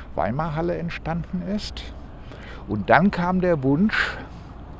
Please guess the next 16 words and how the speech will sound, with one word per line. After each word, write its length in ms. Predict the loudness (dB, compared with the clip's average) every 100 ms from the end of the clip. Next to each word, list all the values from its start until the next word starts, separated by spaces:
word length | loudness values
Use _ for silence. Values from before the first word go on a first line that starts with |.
| -12 -12 -12 -4 0
der 100 | 4
Nationalsozialisten, 1500 | 2 2 2 4 4 2 0 -2 0 0 0 -2 -2 -2 -2
hier 560 | 0 6 8 10 8 2 -4 -8 -10 -8 -2
eine 240 | 2 2
große 760 | 0 0 4 6 4 4 2 4
Anlage, 600 | 4 4 4 4 4 4 2 -4 -8 -8 -6
symmetrisch 840 | 0 2 2 2 -2 -2 -2 -4
und 120 | -4 -2
so 140 | 0
weiter, 300 | 2 2 0
hier 320 | 2 6 6
hinzustellen, 760 | 6 4 2 0 -2 -2 -2 0
indem 320 | -2 0 2
man, 240 | 2 2 0 -4 -8 -8 -4 2
äh, 180 | 4 4 -2 -2
Asbach 400 | 0 0 0 -2